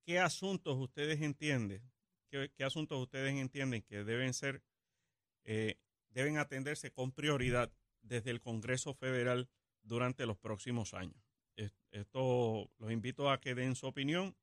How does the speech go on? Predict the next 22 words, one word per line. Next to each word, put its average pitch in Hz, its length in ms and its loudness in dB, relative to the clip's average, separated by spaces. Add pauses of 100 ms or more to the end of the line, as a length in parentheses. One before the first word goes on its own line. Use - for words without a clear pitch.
(340)
Es 117 160 -2
importante 131 680 -2
para 110 240 -2
todos 113 240 -2
nosotros, 117 640 -4 (180)
eh, 101 340 -10 (200)
escucharles, 143 720 -2
saber, 107 420 0 (320)
eh, 110 100 -16
cuáles 113 280 -4
son 117 160 -6
los 110 100 -4
asuntos 117 460 -8
que, 110 420 -4
que - 80 -16
a 104 40 -6
ustedes 113 260 -6
les 110 100 -4
conciernen. 139 540 -6
Sabemos, 110 480 -4
¿verdad?, 110 260 0
que 107 260 -6